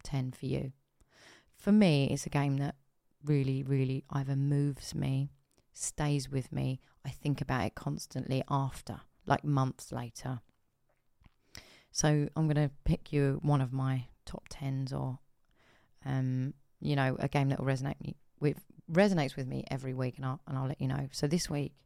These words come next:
I'm gonna bring up the Walking Dead Telltale series, the first one, 'cause I actually <laughs> haven't played any of the others. That might be a good place to start. So the first one with Lee and Clementine, I'm not gonna give any spoilers, I promise, but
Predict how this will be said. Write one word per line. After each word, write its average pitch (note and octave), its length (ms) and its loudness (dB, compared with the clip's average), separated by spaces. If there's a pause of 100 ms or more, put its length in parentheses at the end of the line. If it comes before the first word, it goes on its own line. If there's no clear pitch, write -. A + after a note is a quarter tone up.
(200)
I'm - 80 -2
gonna C3 140 0
bring C3 180 -6
up - 280 -8 (1800)
the C3+ 100 0
Walking C3+ 380 -2
Dead A#2+ 320 -6 (260)
Telltale C3 460 -4
series, C3 400 -2
the B2+ 120 -12
first B2 400 -4
one, B2 320 -6
'cause D3 100 -4
I C3+ 120 2
actually E3+ 240 -4
<laughs> D3+ 60 4
haven't - 140 -4
played C3+ 300 -2
any C3 260 0
of C3+ 60 -2
the C#3 60 -2
others. B2+ 240 -6
That A#3+ 180 -4
might - 160 2
be C#3+ 80 0
a C3 40 -2
good C3+ 160 -10
place C3 220 -10
to - 80 -20
start. - 280 -14 (640)
So C#3+ 400 0
the C#3+ 80 -10
first E3+ 380 -2
one C3+ 240 0
with C3 160 -2
Lee C3+ 160 2
and B2+ 100 -2
Clementine, C3 760 -4 (760)
I'm D3 100 4
not D#3 140 4
gonna E3 140 0
give D3+ 200 -6
any D3+ 160 4
spoilers, C#3 440 0
I D3 100 -2
promise, C#3 640 -6 (220)
but D#3 100 -10